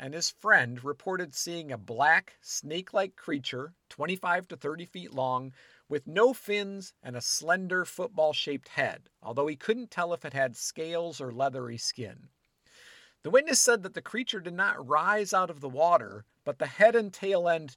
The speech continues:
just reached the surface, and it moved with, quote, "a serpentine motion."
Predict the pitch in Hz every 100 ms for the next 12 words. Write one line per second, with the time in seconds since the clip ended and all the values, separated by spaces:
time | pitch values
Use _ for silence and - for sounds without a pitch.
0 | - 123 185 - 147 139 196 - - 170
1 | - 190 185 - - - - _ _ 139
2 | 143 143 156 196 190 - 151 151 - -
3 | 196 196 - - 135 - - 202 196 180
4 | - 175 165 131 127 143 - - -